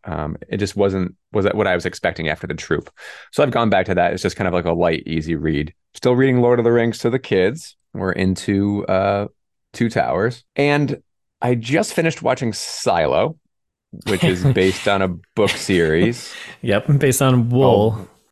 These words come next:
Speaker 1: based on Wool, which is a self-published author initially, and
Speaker 2: It was a short
Speaker 1: huge
Speaker 2: story, I
Speaker 1: success
Speaker 2: think.
Speaker 1: story.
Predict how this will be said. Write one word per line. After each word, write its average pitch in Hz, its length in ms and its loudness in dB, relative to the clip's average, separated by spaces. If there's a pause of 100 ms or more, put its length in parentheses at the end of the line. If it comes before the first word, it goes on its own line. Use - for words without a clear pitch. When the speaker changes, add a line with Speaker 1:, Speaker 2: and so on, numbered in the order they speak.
(360)
Speaker 1:
based 104 280 2
on 107 180 -2
Wool, 92 640 2 (560)
which 120 180 0
is 156 80 2
a 165 80 2
self-published 127 1120 0 (560)
author 117 400 2
initially, 117 640 -2
and 95 280 -4 (280)
Speaker 2:
It - 40 2
was 143 140 4
a 127 60 2
short 175 240 4
Speaker 1:
huge 147 100 6
Speaker 2:
story, 165 200 4
I - 20 2
Speaker 1:
success 120 220 2
Speaker 2:
think. 95 180 0
Speaker 1:
story. 123 400 2